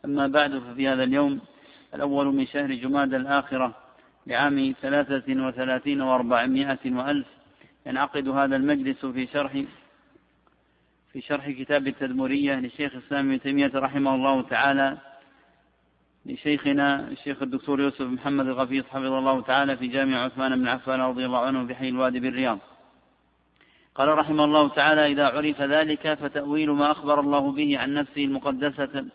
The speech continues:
عن نفسه المقدسة الغنية بما لها من حقائق الأسماء والصفات هو حقيقة نفسه المقدسة المتصفة بما لها من حقائق الصفات، وتأويل ما أخبر الله به من الوعد والوعيد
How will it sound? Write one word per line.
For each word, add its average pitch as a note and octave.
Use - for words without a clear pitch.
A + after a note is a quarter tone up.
عن C3
نفسه D3
المقدسة C#3+
الغنية C#3+
بما D3+
لها D3+
من C#3
حقائق D3
الأسماء D3
والصفات D3
هو D#3
حقيقة D3+
نفسه D3+
المقدسة C#3+
المتصفة D#3
بما D3+
لها D#3+
من D3+
حقائق D#3
الصفات، C#3+
وتأويل D#3
ما D#3+
أخبر D#3
الله D3+
به D#3
من D3+
الوعد D3
والوعيد D3+